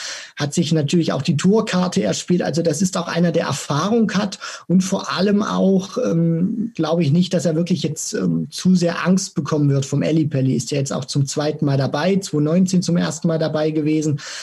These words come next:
Ähm, das heißt, die Erinnerung ist auch noch, äh, relativ frisch. Zudem kennt er ja auch diesen Touralltag. Deswegen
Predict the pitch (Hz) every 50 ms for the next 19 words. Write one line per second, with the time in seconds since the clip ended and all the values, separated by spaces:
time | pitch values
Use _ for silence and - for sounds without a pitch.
0 | - 127 - 151 151 147 143 151 139 - - 139 156 165 170 - - - 151 151
1 | 156 - 170 - - 170 175 180 160 165 170 175 185 190 - - 160 143 139 156
2 | 139 139 - 156 165 - 175 156 143 151 160 175 165 - - - 151 139 - -
3 | - - - 180 196 208 180 - - - - - - 156 139 151 160 175 180 170
4 | 135 - 170 170 175 165 160 156 156 160 151 143 - - 147 143 151 143 - -
5 | 185 190 185 - - 156 143 135 - 135 120 113 - 135 123 - 147 156 160 156